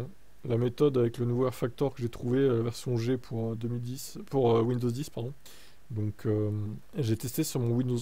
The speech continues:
onze parce que moi je ne pouvais plus non plus y accéder sur mon autre P C Windows onze là. Je pouvais plus allumer Air Factor, ça faisait un écran noir et ça s'arrêtait direct comme toi en fait.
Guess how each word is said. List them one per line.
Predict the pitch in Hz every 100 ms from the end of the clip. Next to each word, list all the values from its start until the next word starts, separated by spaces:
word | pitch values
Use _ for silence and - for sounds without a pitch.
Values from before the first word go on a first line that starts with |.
| -
onze | 156 147
parce | 107 110
que | -
moi | 113 127
je | 120
ne | 107
pouvais | 104 120
plus | 107 - 139
non | 123 117
plus | - 135
y | 120
accéder | - 120 127 160 -
sur | - 123
mon | 110
autre | 113 131
P | 139
C | 123 135
Windows | 127 117 127
onze | 160 160 123
là. | 147 - - - - - -
Je | -
pouvais | 123 123
plus | - 165
allumer | 151 139 147
Air | -
Factor, | 131 - 165
ça | -
faisait | 110 120
un |
écran | 120 -
noir | 127 131 123
et |
ça | - 107
s'arrêtait | - 110 107
direct | 113 117 127 -
comme | - 107
toi | 107 147
en | 127
fait. | 139 147